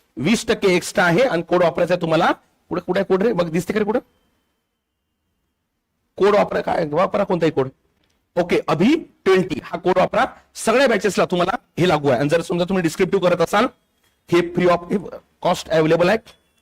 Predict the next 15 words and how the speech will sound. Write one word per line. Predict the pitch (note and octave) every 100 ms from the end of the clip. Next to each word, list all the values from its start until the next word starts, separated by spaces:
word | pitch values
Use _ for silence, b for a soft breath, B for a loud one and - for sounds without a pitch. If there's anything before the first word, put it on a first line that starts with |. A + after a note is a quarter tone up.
| _ _ -
हे |
दोन्ही | E3+ F3+ A3
बॅचेस | G3+ F#3+ G3+
लॉन्च | F#3+ F#3 G3+
आहे, |
आपल्या | F#3 G#3+
पीएसआर | A#3+ G3+ G3+ G#3 G3+
ची | A#3
पण | A3
लॉन्च | F#3 E3+ E3
आहे. | G3+ C4 _ _ _ _ _ -
तर | - _ _ _ _ _ _ _ F3+
एबीएचआय | F#3+ G#3 G3+ G3+ G3
ट्वेंटी | F#3 F3 G#3
वापरा, | F3 - A#3